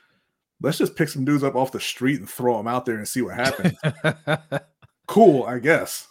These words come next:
Speaker 1: Uh,
Speaker 2: They,
Speaker 1: that would,
Speaker 2: that, that
Speaker 1: that would
Speaker 2: Demarcus
Speaker 1: not be
Speaker 2: Robinson should be in the mix, right?
Speaker 1: Yeah,
Speaker 2: Like,
Speaker 1: <laughs> yeah,
Speaker 2: yeah.
Speaker 1: that would, that would not be, uh, that would not be my plan.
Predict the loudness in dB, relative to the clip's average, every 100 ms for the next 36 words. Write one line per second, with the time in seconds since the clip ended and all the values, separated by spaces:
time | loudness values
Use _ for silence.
0 | _ -2 2 4 4 4 4 2 4 6
1 | 8 8 6 4 4 6 4 4 4 6
2 | 4 4 2 2 0 2 4 6 6 4
3 | -4 -4 2 2 4 4 2 -6 2 6
4 | 6 6 2 2 0 2 0 2 2 0
5 | -2 -2 -2 -2 -4 -4 -8 -8